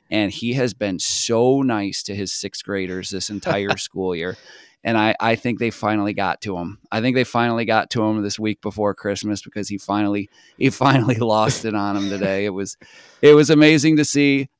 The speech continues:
Speaker 1: And, uh, you know, sometimes you gotta, you gotta keep those kids in line. That's part of classroom management. You, you try to give 'em some freedom, but then you gotta rein 'em back in. So Mister Bologna definitely reined 'em back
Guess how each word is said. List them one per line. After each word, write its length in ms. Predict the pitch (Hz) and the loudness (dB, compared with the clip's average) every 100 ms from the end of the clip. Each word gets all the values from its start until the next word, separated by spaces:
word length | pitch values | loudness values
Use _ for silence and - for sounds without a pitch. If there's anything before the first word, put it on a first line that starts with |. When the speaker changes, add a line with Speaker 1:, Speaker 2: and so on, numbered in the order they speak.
| - | -2
Speaker 1:
And, 280 | 135 131 | 2 4
uh, 300 | 123 120 120 98 | 2 2 0 0
you 140 | 127 | 0
know, 140 | 123 | 0
sometimes 480 | 117 147 147 143 147 | 0 2 4 4 4
you 60 | 123 | 2
gotta, 420 | 123 117 117 113 | 2 4 2 0
you 100 | 127 | -4
gotta 260 | 123 117 110 | 0 0 0
keep 240 | - 120 | -4 -6
those 200 | - 120 | -2 -2
kids 220 | - 127 135 | -2 -6 -2
in 140 | 127 | -2
line. 220 | 131 170 | 0 0
That's 180 | 104 - | -2 -4
part 200 | - 104 | -2 -2
of 60 | 110 | -2
classroom 460 | 117 110 - 110 | -2 -2 -2 -6
management. 580 | 104 107 107 107 135 160 | -4 -2 -4 -2 -2 -2
You, 240 | 110 104 104 _ _ _ | -4 -6 -8 _ _ _
you 100 | - | -12
try 220 | 98 113 | -4 -2
to 80 | 110 | -2
give 160 | 107 120 | -2 -2
'em 100 | 117 | -2
some 180 | 120 117 | -4 -4
freedom, 360 | 107 117 170 | -2 0 0
but 120 | 143 | -2
then 160 | - 101 | -2 -4
you 60 | 104 | -2
gotta 220 | 107 104 | -2 -2
rein 240 | 101 107 | -2 -4
'em 100 | 110 | -4
back 260 | 107 107 - | -2 -4 -2
in. 280 | 143 113 90 | -4 -4 -6
So 240 | 107 101 | -4 -2
Mister 320 | 98 107 - | -4 -6 -6
Bologna 440 | 107 107 107 113 110 | -4 -2 0 -2 -2
definitely 440 | 101 104 110 110 | -2 -4 -4 -6
reined 400 | 87 101 101 107 | -6 -4 -4 -4
'em 140 | 107 | -6
back 280 | 98 98 95 | -4 -4 -4